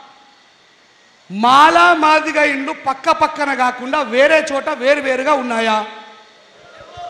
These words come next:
గట్టిగా చెప్పండి, ఆ ఈనవడల కెమెరా. ఉన్నాయా?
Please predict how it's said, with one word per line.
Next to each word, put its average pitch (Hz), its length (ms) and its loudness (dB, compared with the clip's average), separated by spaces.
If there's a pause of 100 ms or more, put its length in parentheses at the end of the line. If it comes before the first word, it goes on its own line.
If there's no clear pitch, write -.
(140)
గట్టిగా 302 280 4
చెప్పండి, 302 300 4
ఆ 285 60 4
ఈనవడల 294 380 2
కెమెరా. 285 680 2 (420)
ఉన్నాయా? 339 560 6